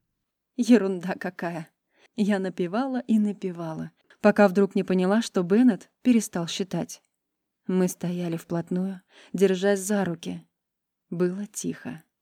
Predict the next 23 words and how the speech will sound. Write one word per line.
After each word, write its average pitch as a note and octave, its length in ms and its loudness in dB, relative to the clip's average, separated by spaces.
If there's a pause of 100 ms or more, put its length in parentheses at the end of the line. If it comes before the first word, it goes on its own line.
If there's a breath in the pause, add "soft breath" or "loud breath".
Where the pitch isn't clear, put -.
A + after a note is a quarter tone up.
(140)
Слышался C#4 600 0
только C4+ 420 -2
стрекот G#3+ 480 -4
цикад E3+ 540 -6
во F#3 100 -4
дворе, E3 480 -4 (400)
да F3+ 160 -2
наше A3+ 360 0
тяжелое A#3 600 -2
дыхание E3+ 640 -4
в - 40 -20
такт - 440 -10 (320)
биению D#3+ 500 -4
сердца. E3 560 -10 (1300)
"Ужин D#4+ 400 6
готов!" D4+ 580 2 (340)
крикнула F#3+ 500 2
Мэйбри A3+ 420 0
снаружи. D#3+ 640 -8 (760)
Мы G3 160 2
с E3+ 80 -6
Беннетом F3 440 0
вздрогнули F#3 600 4